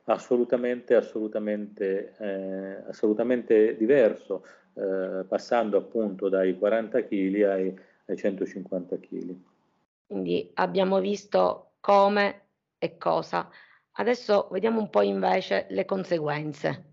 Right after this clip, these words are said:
Speaker 2: sia a livello che a questo punto sono s-, non solo fisici, queste conseguenze non sono solo fisiche, ma sono anche psicologiche, e ci sono dei fattori sociali anche che verranno implicati.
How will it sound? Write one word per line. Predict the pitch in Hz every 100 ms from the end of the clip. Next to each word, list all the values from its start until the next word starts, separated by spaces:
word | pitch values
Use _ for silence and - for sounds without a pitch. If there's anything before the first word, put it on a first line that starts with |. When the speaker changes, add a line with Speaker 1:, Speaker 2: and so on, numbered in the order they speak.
| _ _ _ _ _ _
Speaker 2:
sia | - 254
a | 233
livello | 190 185 185 185 185 175 -
che | - -
a | -
questo | 180 -
punto | 175 208 208
sono | 175 180
s-, | 175 -
non | 180 170
solo | - 202 175
fisici, | 175 170 156 165 - 170 - _
queste | - 196 175
conseguenze | 170 175 196 180 180 185
non | 180
sono | 190 180
solo | 175
fisiche, | 180 170 175 185
ma | 180
sono | 180 185
anche | 175 170 175 180 - - -
psicologiche, | - - 180 180 180 156 147 151 165 - _ _ _ _ _ _ -
e | 165
ci | -
sono | 185 180 175
dei | 175
fattori | 175 175 - 170
sociali | 165 165 - 190 165 165
anche | 160 160 156 160
che |
verranno | 156 165 160 160 160
implicati. | 156 156 156 156 151 151 160